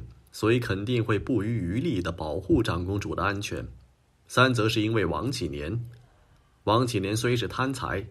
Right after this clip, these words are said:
但取之有道，并且因为钱，他的确帮了范闲不少忙。在这种情况下，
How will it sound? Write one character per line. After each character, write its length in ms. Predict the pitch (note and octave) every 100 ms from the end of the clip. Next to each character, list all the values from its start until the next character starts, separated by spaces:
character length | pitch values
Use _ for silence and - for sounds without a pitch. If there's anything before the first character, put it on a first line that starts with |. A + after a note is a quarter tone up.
| -
但 180 | A2+ F#2+
取 240 | F#2 F#2
之 140 | G#2+
有 180 | C#3 D2
道， 320 | - B2+ - - _ -
并 200 | A#2 G2+
且 140 | G2
因 180 | A2+ C#3+
为 140 | G2
钱， 340 | E2+ - F#2 A#2 - -
他 160 | - G#2+
的 240 | A2 A2+
确 160 | C3+ A2
帮 180 | G2 F#2+
了 80 | F2
范 180 | G2
闲 180 | F2+ F2+
不 200 | F2+ G2+
少 180 | F2+ -
忙。 320 | - C#2+ F2 - - _ _ _ _ _
在 160 | - A#2
这 180 | C3 A#2
种 140 | F#2
情 180 | F2+ F#2+
况 200 | G#2+ E2
下， 260 | C2+ A#1+